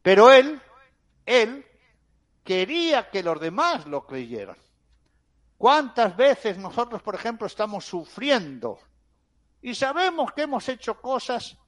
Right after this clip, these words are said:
y ese sufrimiento es la consecuencia. Y en vez de aceptarlo, ¿eh?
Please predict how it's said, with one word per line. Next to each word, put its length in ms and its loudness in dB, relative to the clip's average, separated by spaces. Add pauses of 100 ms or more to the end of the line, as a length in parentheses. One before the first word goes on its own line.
(280)
y 140 -8
ese 300 -2
sufrimiento 760 -6
es 80 -8
la 140 -4
consecuencia. 920 -6 (800)
Y 120 4
en 140 2
vez 240 6
de 100 6
aceptarlo, 1000 -2 (500)
¿eh? 300 -8